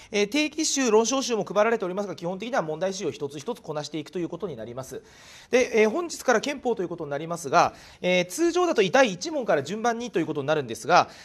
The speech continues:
えー、どうしても総論的な問題が最初多いということもありますから、まあ、憲法の人権パターンをしっかり押さえていくという意味で、まあ、精神的自由権ですね、第十五問、えー、から先の問題をやりながら、まあ、憲法論文の書き方であったりとか考え方みたいなところをもう一度、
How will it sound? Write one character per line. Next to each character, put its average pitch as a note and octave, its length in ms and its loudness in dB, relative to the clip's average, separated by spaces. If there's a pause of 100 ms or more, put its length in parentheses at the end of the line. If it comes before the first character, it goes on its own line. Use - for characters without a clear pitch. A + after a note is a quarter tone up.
(140)
え G#3+ 160 0
ー、 G3 40 -2
ど D4 100 0
う E4 40 2
し D#4+ 40 -4
て F4+ 80 -6
も E4 80 -2
総 D#4 200 0
論 D#4+ 120 0
的 D#4+ 180 -6
な D#4 60 4
問 D4+ 160 -2
題 C#4 100 4
が C4 80 6
最 B3+ 140 2
初 A#3+ 80 -2
多 B3+ 140 0
い A#3 60 -6
と E3 80 -4
い - 20 -2
う C#3 40 -4
こ C#3+ 80 -2
と C#3 60 -2
も B2+ 80 0
あ B2+ 40 2
り B2+ 60 -2
ま C3+ 120 -4
す - 80 -10
か B2+ 100 2
ら、 D3+ 100 8
ま D3+ 80 0
あ、 - 40 -8
憲 D4+ 160 0
法 C#4+ 120 -2
の E3 80 -2
人 F#3 200 -6
権 B3 180 2
パ C4 100 0
タ C#4 120 4
ー - 20 4
ン B3 40 4
を F#3 40 4
し - 80 -4
っ - 40 -10
か A3 100 2
り F3 60 6
押 C#3+ 60 4
さ A3+ 140 0
え A3 40 0
て D#3+ 100 -6
い C#3 60 -4
く - 60 -16
と C#3+ 60 -8
い C#3 60 -2
う - 20 -6
意 F3+ 60 -6
味 C#3+ 100 -8
で、 C#3 260 4 (360)
ま A#3 100 0
あ、 - 20 2
精 C#4+ 160 0
神 C4+ 120 -4
的 C4+ 120 -2
自 C4 120 -4
由 C4+ 60 -2
権 F3+ 120 -4
で G#2+ 60 -14
す - 20 -8
ね、 C#3+ 80 -4
第 A3+ 240 -2
十 A#3 220 -6
五 C#4 80 -2
問、 F#3 280 0
え D#3 280 2
ー、 C#3+ 40 -2
か G3+ 120 4
ら A3 100 8
先 G#3 260 -4
の B3 80 0
問 A3+ 200 -2
題 A3+ 180 0
を C4+ 60 -6
や A#3+ 100 0
り B3 100 -4
な B3+ 120 -4
が A3+ 80 0
ら、 C4 220 2 (220)
ま A#3 80 2
あ、 - 40 -2
憲 C4 180 0
法 C4 140 0
論 C4 140 2
文 A3+ 100 -2
の E3 100 0
書 E3+ 80 -2
き - 100 -8
方 A#3+ 240 2
で E3 120 6
あ - 20 6
っ C3+ 60 -2
た D3 80 0
り C3+ 80 -4
と C3 120 2
か F#3 200 2
考 G3 80 2
え G3+ 80 2
方 A3 180 0
み E3+ 100 -2
た E3 80 -2
い D3 40 2
な C#3 80 -2
と D3 80 -6
こ G#3+ 100 0
ろ A3+ 60 6
を G3 40 4
も F3 120 -2
う - 20 -2
一 G3 140 -8
度、 G3+ 160 4